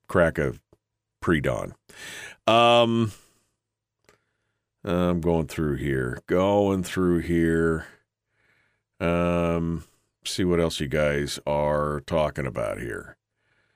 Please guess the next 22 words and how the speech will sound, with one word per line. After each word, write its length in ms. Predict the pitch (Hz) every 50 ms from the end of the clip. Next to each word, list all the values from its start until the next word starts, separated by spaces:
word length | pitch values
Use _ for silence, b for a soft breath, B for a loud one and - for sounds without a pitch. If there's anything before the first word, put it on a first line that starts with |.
| _ _ _ _ _ -
Um, 720 | 69 69 69 69 69 69 67 67 65 65 64 65 69 - _ _ _ _ _ _ _ _ _ _ _ _ _ _ -
conservatives 600 | - 82 80 - 131 139 151 151 151 151 135 -
should 220 | - 107 90 87
shake 240 | - 117 110 107 98
up 140 | 113 107 -
their 140 | - 87 -
party 360 | - - 107 107 104 101 92
leadership 720 | 87 90 95 82 85 80 - - - 78 76 85 - - _ _ _ _ _ _ _ _ _ _ _ _ _ _ _ _ _ _ _ -
and, 560 | - 80 80 80 80 82 82 80 80 78 76
uh, 600 | 82 80 80 80 80 80 80 80 80 80 82 87 - _ -
uh, 320 | 80 78 76 73 73 71 67 - _ - -
demand 400 | 90 87 87 98 101 104 104 -
some 180 | - 92 85 -
sticking 600 | - - - - - 127 - - 98 92 92 87
to 180 | - 107 95 87
a 60 | 82
conservative 540 | - - 92 - 110 104 98 87 90 82 -
platform 560 | - 104 104 107 107 - - 85 80 82 82 80
instead 320 | 78 - - 92 87 82
of 80 | 85 -
supporting 420 | - 87 - - 92 90 87 82
quasi-democrats. 1080 | - - 95 90 90 85 87 82 80 90 95 90 78 - - - - - - - - -